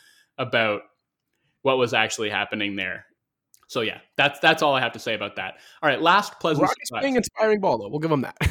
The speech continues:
Speaker 2: <laughs>
Speaker 1: Absolutely. Whatever you need to do, Vic, to give yourself the motivation, do what you gotta do, I guess.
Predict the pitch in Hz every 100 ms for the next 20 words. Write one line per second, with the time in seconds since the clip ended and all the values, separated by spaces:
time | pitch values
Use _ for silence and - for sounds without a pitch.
0 | - - _ - 139 139 123 107 65 -
1 | _ _ _ - _ _ _ _ _ _
2 | _ _ 131 165 202 202 185 156 170 160
3 | 156 151 156 - 147 143 156 147 131 135
4 | 135 127 123 123 123 117 110 _ - _
5 | _ _ - 131 123 120 110 104 92 -
6 | - 107 110 - - -